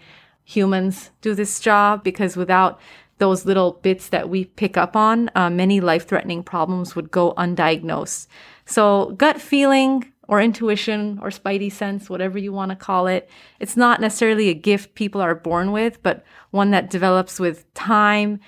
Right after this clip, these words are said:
and a conscious present mind that's always learning from all of your experiences. And I hope that this can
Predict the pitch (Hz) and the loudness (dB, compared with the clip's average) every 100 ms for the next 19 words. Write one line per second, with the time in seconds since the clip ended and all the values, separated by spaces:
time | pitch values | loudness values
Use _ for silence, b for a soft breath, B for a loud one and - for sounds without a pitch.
0 | b b 180 170 - 214 202 196 220 202 | b b -6 -6 -4 0 0 0 -4 -4
1 | - - 208 208 - 185 185 190 175 180 | -6 -2 2 2 0 2 2 2 0 2
2 | 180 180 185 175 175 175 175 180 180 - | 2 0 0 0 0 -2 -4 -6 -6 -2
3 | 165 170 180 170 160 180 - - 160 170 | -2 -2 -2 -2 -2 -6 -12 -6 -2 -2
4 | 180 190 254 269 269 - B B B 196 | -4 -2 -2 -2 -6 -16 B B B 2
5 | 190 185 180 180 - _ - 208 196 202 | 4 2 0 -6 -10 _ 0 0 2 -2
6 | 190 196 165 - 190 190 - 202 175 | 0 0 0 0 -6 -6 -4 -2 -2